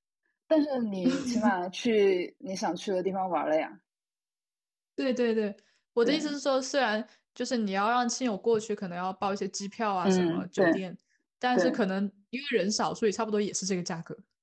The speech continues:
Speaker 1: 哦，没错，没错，是的。
Speaker 2: 嗯，而且就是不会有一些那种熊孩子来吧，<laughs> 可能。
Speaker 1: 啊，对，我一开始其实很担心，就是因为家里各种亲戚的小孩挺多的，就是婚礼现场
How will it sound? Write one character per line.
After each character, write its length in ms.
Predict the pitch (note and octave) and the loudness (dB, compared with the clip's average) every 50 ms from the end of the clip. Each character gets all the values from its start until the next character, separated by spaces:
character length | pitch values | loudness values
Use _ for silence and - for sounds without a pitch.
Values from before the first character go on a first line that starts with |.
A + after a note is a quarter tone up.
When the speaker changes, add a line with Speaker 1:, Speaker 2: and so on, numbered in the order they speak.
| _ _ _ _ - | _ _ _ _ -6
Speaker 1:
哦， 100 | F#3+ F#3 | -4 0
没 180 | F3+ F3 F3 F3+ | 2 2 2 2
错， 180 | - G#3+ G3+ F#3+ | 2 2 2 2
没 140 | F3+ E3 D#3+ | 2 0 -2
错， 280 | - G3+ F#3 F3+ F#3 F#3 | -2 -4 -4 -4 -4 -6
是 220 | - - - G3+ F3+ | -6 -4 -2 -2 -2
的。 120 | E3 D#3 - E3+ - - - - _ _ _ _ _ _ _ _ - _ _ _ _ _ - | -2 -4 -6 -10 -14 -18 -20 -20 _ _ _ _ _ _ _ _ -20 _ _ _ _ _ -6
Speaker 2:
嗯， 480 | G3+ G3+ G3 F#3+ F#3 F3+ F3+ F3 F#3 - _ _ _ _ _ _ _ _ _ _ | -4 -2 -2 -2 -4 -6 -8 -10 -12 -14 _ _ _ _ _ _ _ _ _ _
而 120 | A#3+ B3+ | -2 0
且 260 | C#4 - D#4 C#4 A#3+ A#3 | 0 2 2 2 2 2
就 120 | - E4 | 2 0
是 260 | - - C#4+ C#4 C4 G#3+ - - _ | 0 0 -2 -4 -4 -6 -8 -8 _
不 140 | - A3+ A3+ | -2 0 0
会 360 | C4+ D4 C#4 B3+ A#3 A3 G#3 | 2 2 2 2 2 2 2
有 200 | G#3+ G#3+ F#3+ F#3+ | 0 -2 -2 -2
一 120 | G3+ A3+ A#3 | -2 -4 -4
些 440 | A3+ - A#3 G#3 G3+ G3 G3+ G3+ - _ _ _ _ _ _ _ _ _ _ _ _ _ _ _ _ _ _ _ _ _ _ _ _ _ _ | -4 -2 -2 -2 -2 -2 -6 -10 -12 _ _ _ _ _ _ _ _ _ _ _ _ _ _ _ _ _ _ _ _ _ _ _ _ _ _
那 160 | - A3+ A3 | -4 -4 -2
种 360 | G#3+ A3 G#3 F#3+ F#3 F#3 F3+ F3+ | 0 0 -2 -2 -4 -6 -8 -8
熊 260 | - - F#3+ F3+ G3+ G#3+ | -6 -4 -2 -2 -2 -2
孩 200 | - - - F3+ | -2 -2 -4 -4
子 140 | F#3 G3 | -4 -4
来 200 | F#3+ F3 - - | -4 -4 -4 -4
吧， 120 | - - A#3+ | -2 -2 -2
<laughs> 40 | - | 0
可 80 | D4 D4 | 0 0
能。 120 | F4+ E4+ D4+ D4+ F#4+ G4+ - - F#4 F#4+ F#4+ - _ _ _ _ _ _ _ _ _ _ _ - _ _ - | 0 0 2 2 2 2 2 0 -2 -4 -4 -6 _ _ _ _ _ _ _ _ _ _ _ -20 _ _ 4
Speaker 1:
啊， 220 | B3 B3+ B3+ A#3+ | 8 8 8 10
对， 220 | A3 C4+ C#4 B3 A#3 | 10 10 10 10 12
我 100 | A3 G#3+ | 10 10
一 120 | B3+ C4+ | 10 10
开 180 | C#4 C#4+ C#4 C4+ | 10 8 8 10
始 160 | C4+ A3 F#3+ | 8 8 6
其 140 | G3 A3 G#3 | 6 6 6
实 80 | B3 | 8
很 180 | B3 A3 F#3+ D#3+ | 8 8 8 8
担 260 | - F3+ F#3 G3 G#3+ | 8 6 6 6 4
心， 320 | G3+ G#3+ G3+ G3 G3 G3+ | 2 2 2 2 2 4
就 80 | G3 G#3 G#3 | 4 4 6
是 400 | G#3 G3+ F#3 F#3 F3 D#3+ D#3 C#3 - | 8 8 8 8 8 8 6 4 2
因 120 | - G3+ | 4 8
为 400 | G3+ G3 G3 F#3+ G3 G3 G3 F#3+ F#3+ | 8 10 10 10 8 8 6 6 6
家 140 | G#3+ F#3+ F#3+ | 6 8 8
里 180 | F#3 E3 E3 | 8 8 8
各 140 | - - G3 | 8 6 6
种 160 | F3 E3+ E3 | 6 6 6
亲 240 | F3+ - - F3+ F3+ | 4 2 0 0 2
戚 80 | - G3 | 2 2
的 100 | F3+ F#3 | 2 2
小 160 | F3 F3+ - | 2 2 0
孩 180 | - E3+ D#3+ G#3+ | 0 0 -2 -2
挺 260 | - F3+ D#3+ B3+ C#4+ | 0 2 2 2 4
多 180 | D4+ D4 C#4+ C#4+ | 4 4 4 4
的， 140 | - D4+ | 2 0
就 140 | - - - | -4 -4 -4
是 60 | E3 E3 | -4 -4
婚 180 | - F3 D#3+ | -4 -4 -6
礼 80 | D#3 C#3+ | -4 -4
现 160 | - F3 E3+ | -4 -6 -4
场 160 | E3+ D#3+ D3 | -4 -4 -4